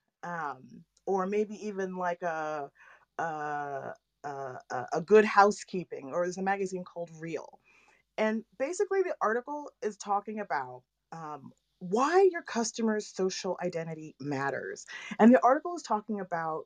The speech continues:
how we buy things based on how,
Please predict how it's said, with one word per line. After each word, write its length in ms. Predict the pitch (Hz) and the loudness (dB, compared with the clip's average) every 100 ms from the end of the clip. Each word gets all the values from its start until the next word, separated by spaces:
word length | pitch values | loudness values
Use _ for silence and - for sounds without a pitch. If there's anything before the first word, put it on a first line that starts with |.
| - | -8
how 500 | - 202 214 214 220 - _ 165 | -6 0 0 0 -4 -12 _ -10
we 380 | 220 269 294 320 _ _ _ _ _ _ - | -8 -6 -8 -8 _ _ _ _ _ _ 2
buy 380 | 214 220 269 262 - | 4 4 -2 -4 -16
things 520 | 139 123 - 185 - - - _ _ | -18 -18 -20 -20 -20 -20 -20 _ _
based 320 | 226 240 - _ | 4 4 -8 _
on 100 | 180 | -12
how, 420 | 190 190 196 196 | -10 -6 -2 -2